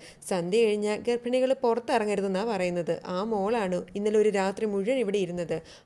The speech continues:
ആരേലും അറിഞ്ഞാൽ അമ്മയുടെ സ്ഥാനത്ത് നിന്ന് ഇതെല്ലാം പറഞ്ഞു തരേണ്ടത്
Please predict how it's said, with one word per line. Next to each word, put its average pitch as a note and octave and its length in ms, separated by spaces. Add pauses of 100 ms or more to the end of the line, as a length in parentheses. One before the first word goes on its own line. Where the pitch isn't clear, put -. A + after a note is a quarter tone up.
ആരേലും G3 480
അറിഞ്ഞാൽ A3 280 (280)
അമ്മയുടെ G3 320
സ്ഥാനത്ത് G#3+ 360
നിന്ന് G#3+ 160
ഇതെല്ലാം G#3+ 360
പറഞ്ഞു G3+ 240
തരേണ്ടത് G#3 440